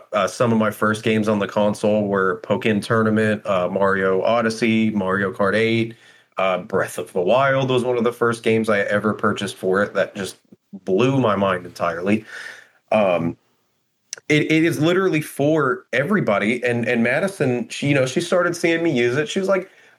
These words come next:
"It looks kinda cool." Like, you know, uh, she tried playing Breath of the Wild. She tried playing Mario Kart. She loved Mario Kart. She played it as a kid on the D S. She loved it.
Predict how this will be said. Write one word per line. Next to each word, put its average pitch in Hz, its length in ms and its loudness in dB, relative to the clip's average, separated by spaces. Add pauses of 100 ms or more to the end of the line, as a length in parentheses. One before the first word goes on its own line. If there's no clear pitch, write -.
(400)
"It 254 140 -2
looks 320 300 2
kinda 233 380 2
cool." 220 540 2
Like, 175 240 0
you 190 140 0
know, 175 340 0
uh, 131 100 2
she 143 220 -2
tried 120 280 0
playing 107 260 0
Breath 104 240 0
of 98 60 -2
the 101 60 2
Wild. 156 540 2
She - 140 -12
tried - 220 -4
playing 104 260 2
Mario 123 360 2
Kart. 117 340 0
She - 120 -12
loved 117 320 0
Mario 107 360 2
Kart. 101 320 0
She - 100 -12
played 123 220 2
it 123 100 0
as 117 120 0
a 104 60 0
kid 104 280 0
on 95 120 0
the 98 60 0
D 92 260 -2
S. 90 160 2
She - 160 -16
loved 113 260 2
it. 110 220 0